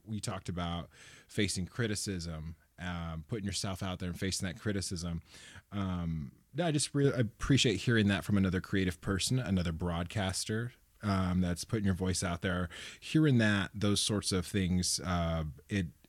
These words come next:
en-, obviously encourages me to continue to broadcast, continue to, you know, record episodes and put it out there. Um, <clears throat> uh, continuing the, the podcasting, do you,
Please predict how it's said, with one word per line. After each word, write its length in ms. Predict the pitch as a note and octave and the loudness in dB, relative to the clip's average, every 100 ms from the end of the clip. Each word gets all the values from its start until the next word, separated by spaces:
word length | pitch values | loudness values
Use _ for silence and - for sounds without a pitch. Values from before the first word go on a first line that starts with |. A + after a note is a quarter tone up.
| - | -2
en-, 140 | G#2 - | 0 2
obviously 400 | D3 C#3 B2+ B2+ | 4 4 6 6
encourages 600 | A2 - E3+ C#3+ G#2+ F2+ | 4 2 2 2 2 2
me 300 | G2+ G2 F#2+ - - | 4 4 2 -2 -4
to 100 | - | 0
continue 400 | - G2+ G3 E3+ | 4 4 8 8
to 60 | G#2 | 6
broadcast, 540 | F2 E2+ E2 G2+ E2 | 4 2 2 0 0
continue 260 | F#2+ - D3+ | 0 2 4
to, 180 | G#2+ F#2+ - - G#2+ - | 4 2 -2 -6 -6 2
you 140 | A#2+ | 6
know, 100 | G#2 | 8
record 380 | F#2 F#2 A#2 G2+ | 6 2 4 4
episodes 420 | F#2+ - G2+ F#2+ | 2 2 2 2
and 80 | F2 | 2
put 100 | F#2+ | 2
it 100 | E2+ | 0
out 180 | E2+ E2 | 0 0
there. 240 | F2 E2+ - - - - | 0 0 -4 -16 -14 0
Um, 420 | G#2+ G2+ F#2 A#2+ | 2 4 2 4
<clears throat> 1200 | B2 C#3+ F2 - _ _ _ _ - - _ _ - | 6 8 6 -2 _ _ _ _ -10 -10 _ _ 2
uh, 280 | B2+ A#2 A#2+ | 4 4 2
continuing 480 | - C#3 G#3 G3+ E3 | 6 8 8 10 8
the, 100 | B2 | 6
the 160 | A2 | 4
podcasting, 800 | A2+ C3 A2+ A2 G2 - G2 G2+ A#2 | 2 2 4 2 2 4 2 2 4
do 120 | B2 | 8
you, 320 | F3 G3 F#3 | 10 8 6